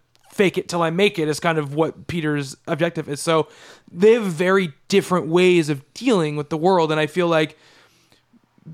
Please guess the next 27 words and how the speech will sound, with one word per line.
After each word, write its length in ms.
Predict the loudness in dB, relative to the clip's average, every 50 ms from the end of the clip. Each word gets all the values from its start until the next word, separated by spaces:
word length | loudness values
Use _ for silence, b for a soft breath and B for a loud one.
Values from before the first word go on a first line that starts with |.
| -20 _ _ _
Batman, 880 | 0 2 2 2 0 0 0 2 2 2 2 2 2 0 -2 -4 -6 -8 -10 _ _ _ _ _ _ _ _ _ _ _ _ _ _
one 160 | _ 0 0 2
of 60 | 2
the 60 | 2
things, 140 | 0 0 0
the 100 | -2 -2
best 340 | 0 0 -2 -2 -2 -2 -2
things 200 | -2 -2 0 0
I 80 | -2
think 180 | -2 -2 -6 -6
about 400 | -4 -2 0 0 0 -2 -6 _ _ _ _ _
Peter's 240 | -10 -8 -8 -8 -4
character, 240 | -4 -4 -4 -2 -2
the 60 | -2
most 180 | -2 -2 -2 -2
emotional 460 | -2 0 2 0 0 0 -2 -4 -4
things 120 | -2 -2
about 160 | 0 0 0
Peter's 220 | 0 -2 -2 -2 -4
character 320 | -4 -4 -4 -2 -2 -4
is 100 | -4 0
that 200 | 0 -2 -2 -2 b b b b b b b b b
when 280 | _ -2 0 0 0 0
something 380 | 0 -2 -4 -2 0 -2 -2 0
bad 340 | 0 0 2 2 2 0
happens, 760 | -2 -2 -2 -2 -2 -2 -6 -8 -8 -8 -12 -14 -16 -18 -20 _ _ _ _ _ _ _
it, 140 | -12 -12 -12